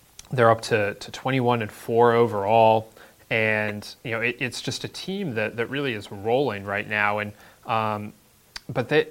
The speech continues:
L S U gave them fits. They, that was a very competitive series all weekend long. Um,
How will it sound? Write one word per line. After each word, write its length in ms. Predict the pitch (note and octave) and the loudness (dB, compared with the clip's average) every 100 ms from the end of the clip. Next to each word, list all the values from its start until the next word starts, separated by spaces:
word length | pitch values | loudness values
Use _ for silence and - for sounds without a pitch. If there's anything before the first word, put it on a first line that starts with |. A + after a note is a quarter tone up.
| - | 0
L 160 | D#3 F3+ | 2 2
S 160 | - | -2
U 60 | D#3 | -6
gave 200 | C#3+ C3+ | -4 -4
them 120 | B2 | -8
fits. 500 | - B2+ A2+ - - - B2+ | -4 -2 -2 -4 -14 -18 -4
They, 220 | A#2 A2+ | 0 0
that 220 | A2+ B2 | 2 2
was 180 | B2 A#2 | 2 0
a 40 | |
very 280 | G#2+ A#2+ C3+ | -4 -2 -2
competitive 520 | - A2+ B2 C3 B2 | -4 -6 -2 -2 -2
series 560 | - - A2+ A#2+ A#2 A#2 | -6 -8 -6 -6 -6 -8
all 260 | - A2+ B2 | -4 -2 -2
weekend 340 | A#2+ - G#2 | -2 -4 -4
long. 420 | G2+ G2 G2+ G2+ | -4 -4 -2 -4
Um, 120 | G2+ | -6